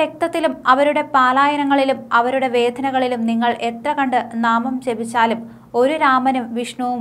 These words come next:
വരാൻ പോകുന്നില്ല. അഞ്ചല്ല അഞ്ച് ലക്ഷം തിരിയിട്ട് തെളിയിച്ചാലും നിങ്ങളുടെ മനസ്സിൽ വെളിച്ചം നിറയാനും പോകുന്നില്ലെന്ന് ഇന്ദു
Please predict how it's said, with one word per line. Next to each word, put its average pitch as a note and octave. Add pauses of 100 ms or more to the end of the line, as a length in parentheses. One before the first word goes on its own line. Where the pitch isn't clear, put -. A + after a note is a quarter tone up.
വരാൻ G#3+ (100)
പോകുന്നില്ല. G3 (560)
അഞ്ചല്ല B3 (220)
അഞ്ച് A#3+
ലക്ഷം C4+
തിരിയിട്ട് B3+
തെളിയിച്ചാലും A#3 (460)
നിങ്ങളുടെ C#4+
മനസ്സിൽ C#4+
വെളിച്ചം B3+
നിറയാനും A#3+
പോകുന്നില്ലെന്ന് A3+ (420)
ഇന്ദു A#3